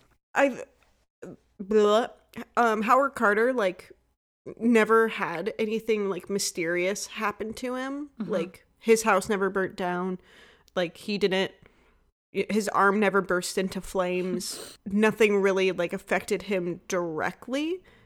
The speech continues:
Speaker 1: He ended up living to be, like, sixty-four.
Speaker 2: Sixty-four.
Speaker 1: Si-
Speaker 2: Yeah.
Speaker 1: But his tombstone says, "May your spirit live. May you spend millions of years,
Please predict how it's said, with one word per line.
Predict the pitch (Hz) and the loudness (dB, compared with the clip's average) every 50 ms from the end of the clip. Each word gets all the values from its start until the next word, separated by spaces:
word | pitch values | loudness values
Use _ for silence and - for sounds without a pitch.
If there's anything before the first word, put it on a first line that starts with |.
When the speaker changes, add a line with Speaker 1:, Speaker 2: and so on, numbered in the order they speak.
| _ _ | _ _
Speaker 1:
He | _ - - 226 226 226 | _ -8 -4 2 4 4
ended | 220 220 214 202 | 4 4 2 0
up | 208 190 196 202 | 0 0 0 -2
living | 202 202 190 208 202 202 | -2 -2 0 0 -2 -2
to | 202 196 | -4 -6
be, | 214 202 196 | -6 -4 -4
like, | 180 165 165 - - | -4 -4 -6 -8 -10
sixty-four. | - - - - - - 208 196 226 214 - 208 208 196 185 180 196 196 180 185 196 | -10 -8 -8 -8 -6 -6 -4 -4 -4 -6 -4 -4 -4 -4 -2 -2 0 0 2 0 0
Speaker 2:
Sixty-four. | |
Speaker 1:
Si- | 196 - - 196 - - _ _ _ _ _ | 0 -2 -2 -4 -4 -6 _ _ _ _ _
Speaker 2:
Yeah. | 208 190 190 185 - _ _ _ _ _ _ _ _ _ _ _ - - | -12 -12 -12 -12 -16 _ _ _ _ _ _ _ _ _ _ _ -16 -8
Speaker 1:
But | 214 196 220 196 185 - - - - - - - - _ _ _ _ _ _ _ _ 220 | 0 2 4 4 4 0 -4 -14 -20 -20 -20 -20 -20 _ _ _ _ _ _ _ _ -2
his | 202 262 247 - - | 0 2 2 2 0
tombstone | - - - 285 285 285 294 269 - - - 202 180 165 165 170 170 170 185 196 196 - _ _ _ _ _ _ - | -4 -2 -2 0 0 2 0 0 -2 0 0 0 0 0 -2 -4 -6 -6 -8 -8 -10 -12 _ _ _ _ _ _ -10
says, | - - - 214 202 190 185 190 196 - | -6 0 2 4 4 4 4 2 0 0
"May | 208 214 220 | 0 2 2
your | 226 240 254 | 2 2 0
spirit | 233 - - - - 214 214 226 226 - | 0 -2 -4 -2 0 2 2 2 2 2
live. | - 202 196 185 175 170 156 147 - - - - | 0 0 2 2 2 2 0 -2 -6 -10 -10 -6
May | 208 208 196 | 0 0 2
you | 202 196 202 | 2 2 0
spend | 202 - - 214 208 196 190 190 | -2 -2 -2 0 0 0 0 0
millions | 190 196 196 208 214 220 226 233 220 226 | 2 2 2 2 2 2 0 -2 -2 -4
of | 233 196 185 | -6 -6 -4
years, | 180 185 180 175 175 175 180 - - | -2 0 2 2 2 0 -2 -2 -6